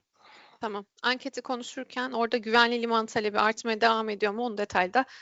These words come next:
konuşuruz seninle. Şimdi Türkiye'den bahsediyorum.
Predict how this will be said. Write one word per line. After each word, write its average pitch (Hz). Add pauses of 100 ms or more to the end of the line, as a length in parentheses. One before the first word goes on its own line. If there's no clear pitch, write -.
(120)
konuşuruz 226
seninle. 185
Şimdi 294
Türkiye'den 190
bahsediyorum. 196